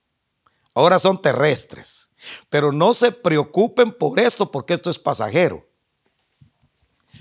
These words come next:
porque esto va a ser derrumbado". Y vienen, nos dan el reino a nosotros y nos ponen en la tierra para labrarla, para trabajarla,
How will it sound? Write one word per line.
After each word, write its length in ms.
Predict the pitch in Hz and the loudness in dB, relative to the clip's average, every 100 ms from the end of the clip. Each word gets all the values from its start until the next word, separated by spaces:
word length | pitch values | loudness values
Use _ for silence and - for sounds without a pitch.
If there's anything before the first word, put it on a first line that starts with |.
| _ | _
porque 220 | - 123 | -6 0
esto 200 | 165 165 | 0 2
va 100 | 147 | 2
a 20 | 143 | 2
ser 180 | 160 | 2
derrumbado". 720 | 147 123 113 113 175 123 - _ _ _ _ _ _ _ _ _ _ _ _ _ _ 151 | 0 -4 -6 -4 -2 -2 -4 _ _ _ _ _ _ _ _ _ _ _ _ _ _ 2
Y 100 | 196 | 4
vienen, 340 | 254 302 311 | 6 4 2
nos 140 | 262 208 | 0 2
dan 180 | 262 | 2
el 120 | 269 233 | 2 2
reino 520 | 254 202 180 202 165 _ - | 2 2 -2 -8 -14 _ -6
a 100 | 151 | -4
nosotros 640 | 151 214 220 185 170 - _ _ _ _ _ _ _ - _ - | -2 -2 -2 -4 -12 -16 _ _ _ _ _ _ _ -20 _ 0
y 120 | 190 | 4
nos 200 | 185 - | 4 0
ponen 460 | - 269 330 320 277 | 2 4 4 2 -2
en 80 | |
la 160 | 233 214 | -2 -2
tierra 500 | 247 254 202 208 156 _ _ _ _ _ _ _ - | 0 0 0 -6 -8 _ _ _ _ _ _ _ 0
para 240 | 180 190 | 2 4
labrarla, 680 | 190 185 208 277 302 277 277 | 2 2 4 4 2 0 0
para 200 | 202 202 | -2 0
trabajarla, 1000 | 196 175 160 208 311 311 294 277 233 | 0 0 2 4 2 2 -2 -4 -8